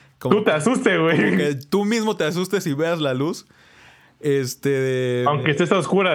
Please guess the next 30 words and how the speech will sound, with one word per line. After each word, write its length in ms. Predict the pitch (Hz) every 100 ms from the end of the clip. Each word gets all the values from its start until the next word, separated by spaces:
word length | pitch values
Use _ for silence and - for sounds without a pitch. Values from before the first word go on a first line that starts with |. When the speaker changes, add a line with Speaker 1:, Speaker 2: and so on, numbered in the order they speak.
| 143
Speaker 2:
eh. 520 | 151 139 139 165 143
Speaker 1:
No, 440 | 135 170 180 139 - -
no, 240 | 139 170 156
se 80 |
siente 560 | 131 147 135 190 196 -
horrible, 760 | - 127 123 143 151 180 160 135
horrible, 520 | 117 120 123 147 147
horrible, 400 | 117 117 131 131
horrible. 420 | 117 117 123 117 117
Realmente 880 | 123 131 139 135 135 147 143 127 _ _ - - - _ _ _
creo 220 | - 143 143
que 180 | 170 156
de 120 | 143
las, 520 | 131 120 120 117 - _ _ _ _ - -
no, 200 | 143 165
no 100 | 175 240
es 120 | -
como 180 | 294 -
que 80 |
te 80 | 165
haya 160 | 180 190
tenido 300 | 143 147 147
tantas 640 | - 156 143 147 165 220
experiencias, 440 | 165 - 131 143 156
o 60 |
al 60 | 120
menos 180 | 135 135
que 80 |
me 100 | 127
acuerde, 500 | 131 - 113 131 294